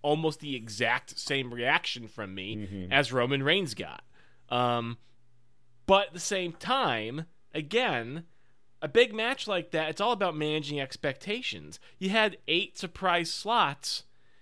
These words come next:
Speaker 1: You didn't utilize any of them particularly well.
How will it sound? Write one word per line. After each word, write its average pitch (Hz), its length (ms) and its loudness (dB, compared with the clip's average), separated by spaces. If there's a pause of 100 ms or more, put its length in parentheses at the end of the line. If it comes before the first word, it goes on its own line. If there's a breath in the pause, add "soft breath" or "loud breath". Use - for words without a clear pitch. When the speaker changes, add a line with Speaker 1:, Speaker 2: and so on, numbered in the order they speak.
(120)
Speaker 1:
You 165 120 4
didn't 208 360 0
utilize 175 600 2 (140)
any 233 320 10
of 139 180 10
them 117 240 4
particularly 170 720 0
well. 135 560 2